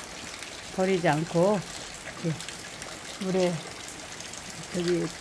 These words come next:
통에다 담아서 아마 허드렛 물로 쓰시는 것 같아요. 이 집이 자체가 이 마당도 엄청 넓고요. 아,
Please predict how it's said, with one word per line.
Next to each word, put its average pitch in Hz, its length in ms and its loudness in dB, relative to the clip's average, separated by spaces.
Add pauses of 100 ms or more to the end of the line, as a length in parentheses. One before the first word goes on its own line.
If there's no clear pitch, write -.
(220)
통에다 262 400 6
담아서 156 520 4
아마 143 260 4
허드렛 220 440 4
물로 147 280 4
쓰시는 202 360 -2
것 156 100 0
같아요. 139 520 0 (3000)
이 196 60 0 (120)
집이 190 320 4
자체가 170 600 2 (300)
이 170 60 2
마당도 170 600 8 (240)
엄청 165 340 4
넓고요. 147 720 2 (1600)
아, 151 240 -4